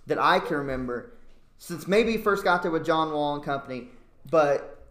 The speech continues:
next year, he's got his starting five if he wants it already, without even knowing who's coming back from this year's team.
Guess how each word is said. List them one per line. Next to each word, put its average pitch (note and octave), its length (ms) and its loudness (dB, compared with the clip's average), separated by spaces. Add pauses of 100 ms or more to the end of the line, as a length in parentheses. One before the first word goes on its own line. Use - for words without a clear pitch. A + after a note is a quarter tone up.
next E3+ 480 0
year, G#3+ 260 2
he's G#3+ 260 -4
got G3+ 200 2
his F#3 120 0
starting E3+ 340 2
five D#3 360 2
if B2+ 80 -12
he C3+ 100 -6
wants C3+ 320 -6
it - 80 -4
already, C3+ 640 2 (1040)
without G#3 320 4
even G3+ 180 0
knowing F#3 200 0
who's E3+ 200 0
coming D#3 220 0
back C#3+ 240 2
from B2+ 120 -12
this C3 220 -10
year's A2 180 -12
team. - 240 -16